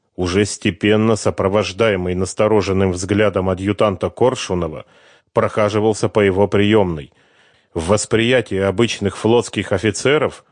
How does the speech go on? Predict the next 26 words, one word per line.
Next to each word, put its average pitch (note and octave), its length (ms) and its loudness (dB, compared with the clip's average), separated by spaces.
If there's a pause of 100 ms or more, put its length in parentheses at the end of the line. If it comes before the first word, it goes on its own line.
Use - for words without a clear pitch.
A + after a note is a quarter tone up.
(140)
контрразведка G#2 960 0
всё G2+ 280 0
ещё A#2+ 340 2
ассоциировалась A2 1000 0
с - 140 -6
организацией G#2+ 880 0
смерш A2+ 540 -2 (300)
и F#2+ 80 0
вызывала G2 580 2
трепетное G2+ 580 0
уважение. G2 760 0 (1120)
"Это A#2 300 2
секретное A#2+ 680 0
предписание", A#2+ 920 0 (180)
извлёк F2+ 500 -2
он G2 140 2
из F#2+ 120 0
сейфа G2+ 420 0
засургученный F#2+ 800 0
пакет. G2 440 -2 (340)
"Мне G2+ 340 0
приказано B2 720 0
вскрыть A#2+ 420 -2
в G2+ 80 -4
вашем B2+ 400 2
присутствии, B2 880 -2